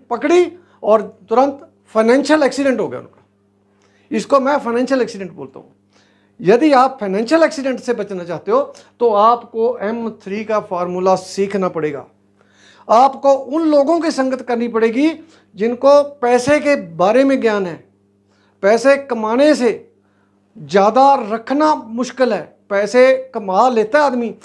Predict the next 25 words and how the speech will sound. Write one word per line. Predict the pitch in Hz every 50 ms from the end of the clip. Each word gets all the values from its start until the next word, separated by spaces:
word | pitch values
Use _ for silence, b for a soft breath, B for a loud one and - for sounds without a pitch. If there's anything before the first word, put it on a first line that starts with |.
| b b b b
लेकिन | 160 156 208 233 233 247 240
उसको | 226 214 - - - 240 226
संभालना, | 220 220 - - 190 160 143 143 160 165 180 214 262 311
उसको | - - 214 202 - - 233 214
कंट्रोल | - - - - 180 165 156 202 226 269 302 294
करने | - 269 247 247 240
के | 226 220
लिए | 202 208 226 262 294 285 285 b b b b b b b b _ _ _ _ _ _ _ _ _ b b b b b -
ये | 214 226
जो | 226 240 233
पैसा | 240 220 220 220 220 247
कमाने | 269 269 254 208 196 214 233 240
में | 240 233
जितनी | 220 226 - 240 233
पावर | 233 226 214 220 220
लगती | 220 220 220 226 269 302
है, | 320
उससे | 269 233 - - 294 302
भी | 330
तीन | - - - 277 262 285 311 320 285
गुना | 254 254 269 285
ज़्यादा | 262 240 208 190 175
पावर | 160 160 151 143 131
लगती | 123 107 - _ 127
है। | 120 _ _ _